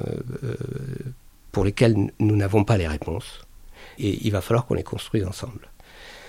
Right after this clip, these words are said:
Partir de là, que le pouvoir politique dise, les réponses,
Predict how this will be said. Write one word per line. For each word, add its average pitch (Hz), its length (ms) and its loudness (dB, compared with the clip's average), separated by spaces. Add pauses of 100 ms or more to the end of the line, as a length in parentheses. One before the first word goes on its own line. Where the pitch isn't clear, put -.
(380)
Partir 151 320 4
de 110 60 0
là, - 180 -8 (800)
que 104 100 -2
le 95 80 0
pouvoir 151 560 8
politique 120 720 0
dise, 143 540 4 (300)
les 123 120 4
réponses, 143 460 6